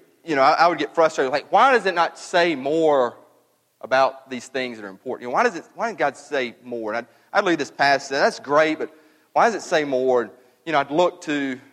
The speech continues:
uh, marriage books, I'd look to things to, to try to get help. But one thing I have learned, this is all you need.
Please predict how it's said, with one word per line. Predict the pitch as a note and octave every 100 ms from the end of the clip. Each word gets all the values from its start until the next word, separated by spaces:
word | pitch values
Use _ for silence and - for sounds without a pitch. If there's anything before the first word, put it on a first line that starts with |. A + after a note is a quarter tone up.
| _
uh, | B2+ A2+
marriage | A#2 C3+ D3 C#3+ -
books, | C3+ C3+ -
I'd | A#2
look | C#3 D3+
to | B2+
things | - C3 C3 B2+ -
to, | A2+
to | - -
try | - B2
to | A#2
get | A2
help. | B2+ A#2 A2+
But | A2
one | E3 F3+
thing | D#3
I | B2+
have | B2 B2
learned, | B2+ B2+ B2+ _ _ _ _ _ _ _ _ -
this | D3+
is | A2
all | A#2 B2
you | A#2+
need. | A#2 F#2+